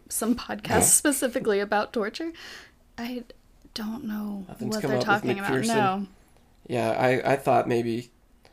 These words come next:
Speaker 2: yeah, it, it had to do with some kind of experiment or, or something like that. Couldn't find anything.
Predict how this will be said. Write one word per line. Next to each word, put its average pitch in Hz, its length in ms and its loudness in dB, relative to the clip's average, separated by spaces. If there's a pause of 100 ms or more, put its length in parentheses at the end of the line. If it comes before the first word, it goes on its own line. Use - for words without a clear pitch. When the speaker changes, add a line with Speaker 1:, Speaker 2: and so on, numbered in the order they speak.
(360)
Speaker 2:
yeah, 120 240 0
it, 92 160 0
it 110 180 0
had 120 160 -2
to 110 60 -8
do 110 180 -4
with 110 220 -4
some 104 240 -6
kind 110 180 -6
of - 320 -10
experiment 127 800 -2
or, 120 320 -2
or 120 40 -6
something 120 320 -8
like 117 200 -6
that. 110 400 -8
Couldn't 131 240 -4
find 113 280 -2
anything. 107 520 -6